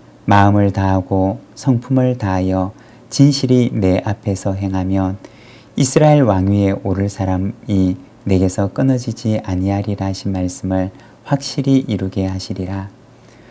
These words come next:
수라야의 아들 요압이 내게 행한 일, 곧 이스라엘 군대 두 사령관 넬의 아들 아브넬과 예델의 아들 아마사에게 행한 일을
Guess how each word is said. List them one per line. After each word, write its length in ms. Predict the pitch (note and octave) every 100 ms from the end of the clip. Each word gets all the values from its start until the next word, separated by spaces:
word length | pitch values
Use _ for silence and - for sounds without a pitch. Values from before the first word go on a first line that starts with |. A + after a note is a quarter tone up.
| - - -
수라야의 760 | - - C#3+ C#3 C3 B2 A#2 A#2+
아들 560 | A2+ G2 F#2+ F#2+ G2 A2
요압이 680 | F#2+ F#2+ F#2 F#2+ F#2 F#2 - - -
내게 360 | G#2 F#2+ G#2+
행한 360 | G#2+ G#2 G2 F#2+
일, 260 | F#2+ F#2 - -
곧 320 | G#2+ G#2 - - - - -
이스라엘 520 | A#2+ - C3 B2 B2
군대 600 | A#2+ G2 F#2+ F#2+ F#2+ G2 -
두 280 | A#2 A#2+ B2+
사령관 720 | B2 G2+ G2 F#2+ F#2 F#2+ F#2+ - - - - -
넬의 400 | - B2 C3+ C3+ C3+
아들 480 | G#2 G2 G2 G2 -
아브넬과 880 | G2 F#2+ G2+ G2 F#2+ G2 G2 F#2+ G2+ - - -
예델의 440 | G#2+ G2 A2 A2 G#2+
아들 460 | G2+ F#2 G2+ G2 G#2
아마사에게 1000 | G#2+ A2 A#2 - A2+ A2 A2 G#2+ G#2+ G#2
행한 260 | G#2+ G2 F#2+
일을 400 | F#2 F#2+ F#2+